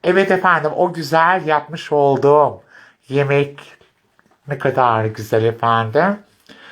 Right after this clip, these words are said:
Evet, Allah olmayanlara da nasip etsin efendim. İyi akşamlar diliyorum.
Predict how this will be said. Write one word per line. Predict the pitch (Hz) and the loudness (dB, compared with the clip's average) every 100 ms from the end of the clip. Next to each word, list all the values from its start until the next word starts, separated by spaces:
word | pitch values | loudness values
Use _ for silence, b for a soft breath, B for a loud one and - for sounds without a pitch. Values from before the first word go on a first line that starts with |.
| B B B | B B B
Evet, | 139 104 98 - - | 0 0 -2 -10 -8
Allah | 143 139 143 123 - | -2 0 0 -2 -2
olmayanlara | 131 127 123 117 113 120 135 | -2 -2 -4 -4 -2 -2 -2
da | 110 | -2
nasip | 110 104 101 104 | 0 -2 -4 -6
etsin | 104 - 110 | -6 -6 -6
efendim. | 107 - 107 107 165 | -4 -2 -2 -2 -6
İyi | 127 117 | -4 -4
akşamlar | 113 - 117 107 117 107 90 | -4 -6 -6 -4 -2 -4 -4
diliyorum. | 82 82 82 82 | -4 -2 -4 -6